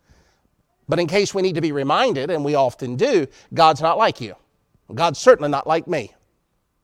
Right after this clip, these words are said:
I am called to be like Him. I am not naturally like Him. His anger is holy.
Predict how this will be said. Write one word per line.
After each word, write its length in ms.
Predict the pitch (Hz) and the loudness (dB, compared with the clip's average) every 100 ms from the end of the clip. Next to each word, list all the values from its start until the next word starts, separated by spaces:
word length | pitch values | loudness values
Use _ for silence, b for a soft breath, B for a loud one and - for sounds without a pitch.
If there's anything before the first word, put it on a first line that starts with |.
| _ _ _ _ _ b | _ _ _ _ _ b
I 200 | - 190 | -2 0
am 140 | 220 170 | 0 0
called 320 | 185 180 170 | 4 4 4
to 60 | 147 | -2
be 100 | 160 | 0
like 280 | 160 160 | 0 0
Him. 300 | - 185 101 - _ _ _ _ _ - | -2 -4 -6 -14 _ _ _ _ _ -4
I 140 | 170 | -2
am 100 | 175 | 0
not 220 | 175 180 | 0 -2
naturally 640 | 180 202 175 - - 160 147 | -2 0 0 0 -4 -2 0
like 280 | 151 156 143 | 0 -2 -4
Him. 260 | 180 95 - _ _ _ _ _ _ _ _ _ _ b b | -8 -10 -18 _ _ _ _ _ _ _ _ _ _ b b
His 180 | 202 180 | 0 2
anger 280 | 175 190 208 | 0 2 0
is 100 | - | 8
holy. 420 | 190 170 101 | 10 10 6